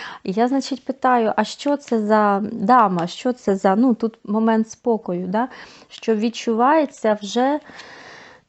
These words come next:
е, готуються до, е, втрат, готуються до того, що, м, буде незворотнє. П'ятірка пентаклів, тут, ну,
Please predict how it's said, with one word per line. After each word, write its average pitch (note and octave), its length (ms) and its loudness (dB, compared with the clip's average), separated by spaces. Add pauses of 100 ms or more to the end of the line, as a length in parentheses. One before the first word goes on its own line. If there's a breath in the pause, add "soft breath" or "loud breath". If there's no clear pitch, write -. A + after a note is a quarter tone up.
(280)
е, A3+ 420 4 (440 loud breath)
готуються C4 920 2
до, A3+ 600 6 (560 loud breath)
е, G3+ 460 -4
втрат, D#4 480 2
готуються B3 640 -4
до A3+ 160 -4
того, A3 380 -4
що, G#3+ 520 -6
м, G3 420 -6 (480)
буде G#3+ 300 -2
незворотнє. A3+ 720 0
П'ятірка G#3 500 -8
пентаклів, A#3+ 640 -6
тут, - 240 -10
ну, G#3+ 300 -2